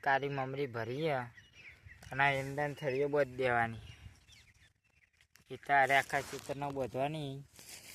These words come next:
બોધવાનું ચાલુ જ છે. તો એ સાઈડના શેઠા બોધીને આવ્યો, હવે ઘડીક વાર બેહ્યો. અને પછી પાહુ ચાલુ કરું, તે આપણા વીડિયોને સપોર્ટ કરજો.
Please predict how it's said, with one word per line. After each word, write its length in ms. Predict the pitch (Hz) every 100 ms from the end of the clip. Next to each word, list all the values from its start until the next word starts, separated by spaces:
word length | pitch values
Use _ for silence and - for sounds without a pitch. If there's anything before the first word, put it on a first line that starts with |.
| - - - 135
બોધવાનું 440 | 131 117 135 139
ચાલુ 280 | 139 139 160
જ 40 |
છે. 300 | 143 - -
તો 60 | 131
એ 100 | 123
સાઈડના 360 | 143 135 135
શેઠા 380 | 135 135 113 135
બોધીને 400 | 139 127 113 135
આવ્યો, 380 | 139 160 147 127
હવે 100 | 123
ઘડીક 280 | 120 113 -
વાર 140 | 139
બેહ્યો. 480 | 135 127 135 160 151 - - - _ _ _ _
અને 100 | 131
પછી 380 | 120 120 143 139
પાહુ 600 | 127 - 127 143 143 143
ચાલુ 340 | 143 139 139 139
કરું, 440 | 143 139 165 147
તે 160 | - 143
આપણા 240 | - 143
વીડિયોને 420 | 135 131 135 143
સપોર્ટ 400 | 135 123 - 139
કરજો. 360 | 135 147 143 165